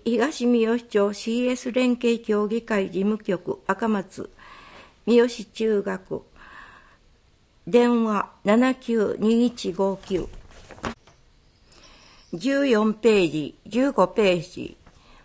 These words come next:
町の話題、東三好町国際交流活性化事業公演、七月九日土曜日、吉野川ハイウェイオアシス二階多目的ホールで、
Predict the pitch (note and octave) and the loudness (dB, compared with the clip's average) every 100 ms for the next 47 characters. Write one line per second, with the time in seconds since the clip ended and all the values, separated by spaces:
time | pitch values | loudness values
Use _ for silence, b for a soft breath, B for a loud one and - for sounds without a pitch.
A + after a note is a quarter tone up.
0 | _ A3 C4 B3 A3+ G3 E3 E3 E3 E3 | _ 2 2 2 2 2 2 2 0 -2
1 | - _ _ _ b b b _ A#3 B3+ | -6 _ _ _ b b b _ -4 -2
2 | C4+ - C4+ B3 A#3 A#3 - F#3 D#3+ - | -4 0 2 4 2 0 0 2 2 -4
3 | - - B3+ - - C4 B3 - A#3 G#3 | -12 -8 -8 -6 -2 0 -2 -2 -2 0
4 | F#3 D#3 D3 - B B B - B3+ - | 0 -4 -4 -8 B B B -6 -6 -4
5 | C4 B3+ B3 A#3+ G#3 G#3 G3+ G#3 - - | -2 -2 -2 -4 -4 -2 0 0 -4 -8
6 | G3 F#3+ F3 D#3 D3+ - _ B B B | -4 -4 -4 -6 -10 -12 _ B B B
7 | B B - A#3+ C4 B3 B3+ - - B3+ | B B -6 -4 -4 -6 -6 -8 -6 -4
8 | B3 A#3 A3+ G#3+ G#3+ - G3+ A#3+ G#3+ F3 | 0 -2 -2 -4 -8 -2 0 0 0 -4
9 | D3+ - B B B B - C4 C4+ C4 | -8 -10 B B B B -4 -2 0 0
10 | B3 B3 B3 B3 C4+ C4+ B3 B3+ A#3+ A3+ | 0 -2 -2 -4 -2 -2 -2 -2 -2 -2
11 | B3 A#3+ A3+ A3 - F#3 F#3+ - A3 A#3 | -2 -4 -4 -8 -6 -10 -6 -4 -4 -2
12 | A#3+ A#3+ G#3 G3+ A#3 C4 C4 A#3+ A#3+ A#3 | -4 -4 -2 -2 -2 -6 -8 -6 -6 -4
13 | A#3 G3 F3+ E3+ D#3+ | -4 -4 -6 -8 -10